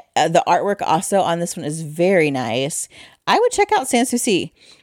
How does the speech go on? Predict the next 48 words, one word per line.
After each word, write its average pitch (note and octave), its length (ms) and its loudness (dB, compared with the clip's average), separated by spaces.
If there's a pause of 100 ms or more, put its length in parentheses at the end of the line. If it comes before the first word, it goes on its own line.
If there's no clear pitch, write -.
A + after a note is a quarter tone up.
(400)
um, E3+ 600 2
since - 520 -6
apparently B3 420 0
now B3 300 2
it's C#4+ 100 -2
in C#4+ 80 0
the A#3 100 0
U G#3+ 200 0
S, A3 240 -2
even E3+ 240 -2
though E3 100 0
we E3+ 80 0
had F#3+ 160 0
a - 80 -6
copy C#3 260 -4
before. - 400 -2 (440)
<laughs> - 60 6 (460)
So - 120 0
if E4 100 2
you E4+ 100 2
heard C#4+ 220 2
us - 280 -2
maybe G3 300 2
talk E3 240 0
about F#3 300 0
this A3+ 260 0 (340)
and E3+ 120 0
you're F2 80 0
interested, G3 600 0 (360)
uh, D#3 140 4
definitely F3+ 340 0
check E3+ 160 0
this D#3 180 -2
out. D3+ 340 2 (340)
There's F3+ 200 2
six - 320 -2
days G#3 480 2
left D#3+ 420 0
on E3 160 -2
this D#3 140 -6
Kickstarter, D#3 760 0 (340)
uh, - 60 -2
at C#3 160 2
the - 80 -8
time D3+ 180 -2
this D3+ 160 -4
episode D3+ 340 -2
drops, - 500 -2